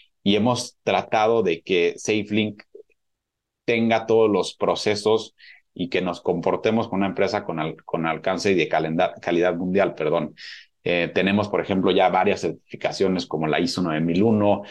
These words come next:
este, somos una empresa socialmente responsable. Hace dos días ya nos reconocieron como una de las mejores empresas mexicanas, que es un distintivo que da Citibanamex, eh, Deloitte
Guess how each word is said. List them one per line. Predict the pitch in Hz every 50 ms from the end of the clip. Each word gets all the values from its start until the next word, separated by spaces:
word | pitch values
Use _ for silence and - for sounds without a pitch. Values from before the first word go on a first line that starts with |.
| - - - _ _
este, | - - - 82 78 - - 78
somos | - 98 92
una | 95 92 87
empresa | 85 78 87 87 87
socialmente | 82 78 80 82 80 82 80 78 82 80
responsable. | 78 76 - - 80 76 - 107 104 101 101 98 95 90 92 90 - - - - - -
Hace | 90 90 87 - 101 98 92 85
dos | 82 85 95 104 -
días | 98 98 101 101 98 90 82
ya | 90 90
nos | 95 95 92 90
reconocieron | 87 - - 76 76 76 - - 90 90 90 90 87 -
como | 90 80 78 82
una | 87 87 90 87
de | 80 82 80
las | 80 76 73 - - - _ - - - - -
mejores | - 78 73 92 92 95 95
empresas | 90 80 78 98 92 87 101 95
mexicanas, | 87 82 - - 80 - - 90 87 92 104 120 -
que | - 90
es | 82 -
un | 101 92 87
distintivo | 82 80 - - 76 73 - 92 90 87 90 87
que | - - 82
da | 78 80 82 82 82 - - - - - - _
Citibanamex, | - - 92 82 - 92 82 80 80 80 80 85 87 85 82 - - - - - - _
eh, | - 82 80 80 78 76 73 76 - _ _ _ _ _ _ _ _
Deloitte | - 85 85 87 85 85 87 85 85 98 104 104 -